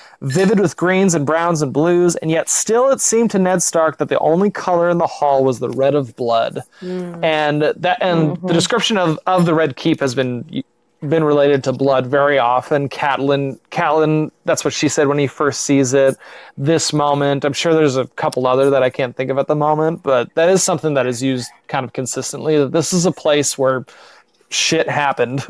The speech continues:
Speaker 1: <laughs> and peop-
Speaker 3: Yeah.
Speaker 1: people are dying. Um, okay, so,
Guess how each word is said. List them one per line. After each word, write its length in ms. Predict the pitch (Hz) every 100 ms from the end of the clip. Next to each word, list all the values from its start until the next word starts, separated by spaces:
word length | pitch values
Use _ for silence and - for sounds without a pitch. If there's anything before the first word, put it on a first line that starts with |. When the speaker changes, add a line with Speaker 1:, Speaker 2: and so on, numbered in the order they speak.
| 202
Speaker 1:
<laughs> 200 | - 247
and 480 | 190 175 156 196 254
peop- 220 | - 220
Speaker 3:
Yeah. 140 | 202 180
Speaker 1:
people 280 | 175 165 156
are 100 | 147
dying. 500 | 135 123 113 113 123 - - - - - - _ _
Um, 380 | 185 165 156 147 _ -
okay, 240 | 240 254
so, 460 | 175 233 202 170 -